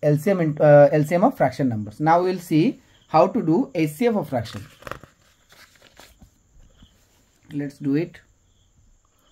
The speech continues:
Likewise, fraction का एचसीएफ़ करने के लिए आपको न्यूमरेटर्स का एचसीएफ़ निकालना होगा और डिनोमिनेटर्स का एलसीएम निकालना होगा। एलसीएम का time में था, न्यूमरेटर का एलसीएम निकालना होगा और डिनोमिनेटर्स का एचसीएफ़।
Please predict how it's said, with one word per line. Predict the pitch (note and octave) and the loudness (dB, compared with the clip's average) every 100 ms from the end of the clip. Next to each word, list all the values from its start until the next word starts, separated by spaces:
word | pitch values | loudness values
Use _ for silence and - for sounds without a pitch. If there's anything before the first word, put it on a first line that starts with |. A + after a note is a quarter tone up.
| - | -2
Likewise, | D3 F3+ F3 D3+ G3+ - _ _ _ _ _ _ - | 0 2 2 2 0 -14 _ _ _ _ _ _ 2
fraction | D#3+ E3 A#3+ | 2 4 2
का | A#3+ | 4
एचसीएफ़ | F3+ E3 A3+ | 4 4 0
करने | G#3+ F3+ D#3+ | 2 2 2
के | D3 | 2
लिए | D3 G3+ | 2 2
आपको | D#3+ D3 G3 | 0 0 -2
न्यूमरेटर्स | E3+ F#3+ A3 A3+ B3 | 0 2 4 4 2
का | - | 4
एचसीएफ़ | A3+ F3 D#3+ A3 G3+ | 2 0 0 0 2
निकालना | F#3+ F3+ F3 | 2 4 4
होगा | F3 D#3 B3 - _ - | 4 6 4 2 _ 0
और | D#3 | 2
डिनोमिनेटर्स | D#3+ F3+ G3+ F#3 F3 F3 | 2 2 2 2 0 2
का | C#4+ G4 - | 0 2 2
एलसीएम | E3+ F3 D#3+ | 2 2 0
निकालना | D3 C#3 C3 | 2 2 2
होगा। | B2+ A#2 G#2+ - | 0 -4 -8 -4
एलसीएम | D#3+ D#3 A#3+ | -2 2 2
का | A#3 | 4
time | A3 G#3+ | 4 4
में | G#3+ | 6
था, | G3 B3 - _ - | 6 6 4 _ -2
न्यूमरेटर | D#3 F3 G3 - | -2 0 0 2
का | F#3+ | 4
एलसीएम | D3 D3 F#3+ | 4 2 -2
निकालना | G3+ G#3 G#3+ | 2 4 6
होगा | G#3 G#3 C4+ - - | 6 6 2 0 -2
और | C#3+ D#3 D#3+ - D3+ | 4 6 4 -4 -4
डिनोमिनेटर्स | D#3+ E3 F3+ F#3 G#3+ | -2 0 0 0 -2
का | A3+ - | -2 -2
एचसीएफ़। | D3+ - A#2 | -6 -4 -6